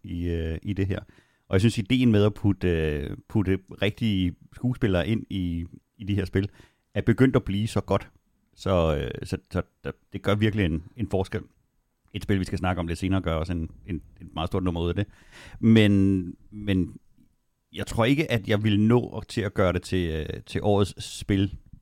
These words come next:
igen, fordi det bare er, øh, der er lagt, der er lagt noget ekstra ind i det.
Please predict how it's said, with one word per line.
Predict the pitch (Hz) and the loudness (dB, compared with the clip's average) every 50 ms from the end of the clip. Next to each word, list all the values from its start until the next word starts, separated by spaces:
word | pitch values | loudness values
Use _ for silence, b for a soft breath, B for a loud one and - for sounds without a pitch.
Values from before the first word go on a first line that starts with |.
| - - _ _ - | -20 -20 _ _ -8
igen, | 104 90 - 95 90 90 90 - _ _ - - _ _ _ _ _ - | -4 -2 0 0 0 0 -2 -4 _ _ -20 -20 _ _ _ _ _ -4
fordi | 98 90 - _ _ _ _ _ _ _ _ _ _ - 131 135 117 - - - | -4 -4 -4 _ _ _ _ _ _ _ _ _ _ -4 -2 -2 -2 -4 -8 -6
det | - 104 90 | -6 -4 -2
bare | - 80 85 87 82 - - | -2 -2 -2 -2 -4 -4 -4
er, | 90 85 80 78 76 76 73 73 73 | -2 -2 -2 -2 -4 -4 -6 -6 -6
øh, | 76 78 - - - - - - - - - - - - - - - - - - _ _ _ _ _ _ _ _ _ _ _ _ _ _ - | -8 -8 -8 -10 -12 -14 -14 -16 -20 -20 -20 -20 -20 -20 -20 -20 -20 -20 -20 -20 _ _ _ _ _ _ _ _ _ _ _ _ _ _ 0
der | 104 | 0
er | 98 | 2
lagt, | 101 101 95 - - 113 - - | 2 2 2 0 -2 -4 -2 0
der | 117 | 2
er | 110 | 2
lagt | 104 101 98 120 | 2 2 2 2
noget | 113 113 - | 2 2 2
ekstra | 123 - - - - - | -2 -4 -2 -4 -2 0
ind | 139 127 - | -2 -2 0
i | 95 | -2
det. | - 87 | -4 -6